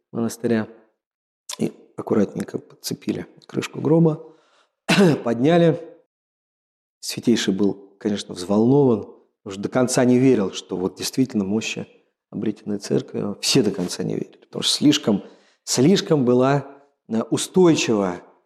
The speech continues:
эта версия о том, что, ну, не могли большевики оставить просто так.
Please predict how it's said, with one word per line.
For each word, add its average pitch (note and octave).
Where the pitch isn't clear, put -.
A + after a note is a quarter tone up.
эта G2
версия G#2+
о A1+
том, G#2
что, -
ну, A#2
не A#2+
могли A#2+
большевики -
оставить -
просто -
так. -